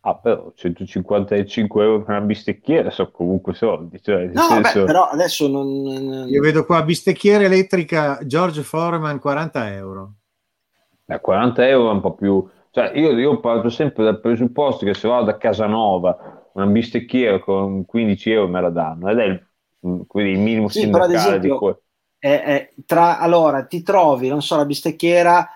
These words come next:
Speaker 2: eh, Bialetti o, o,
Speaker 1: Mm,
Speaker 2: o, o,
Speaker 1: certo.
Speaker 2: eh, Philips, eh, e,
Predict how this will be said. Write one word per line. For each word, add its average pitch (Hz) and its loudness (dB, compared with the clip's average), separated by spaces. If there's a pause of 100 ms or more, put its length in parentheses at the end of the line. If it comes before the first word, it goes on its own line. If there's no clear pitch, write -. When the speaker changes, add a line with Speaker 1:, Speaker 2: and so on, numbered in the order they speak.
(120)
Speaker 2:
eh, 147 0
Bialetti 165 0 (120)
o, 151 -2
o, 143 -4
Speaker 1:
Mm, 113 2 (380)
Speaker 2:
o, - -
o, - -10
Speaker 1:
certo. 143 0
Speaker 2:
eh, - -6 (140)
Philips, 180 -4
eh, 160 4 (1120)
e, 185 -4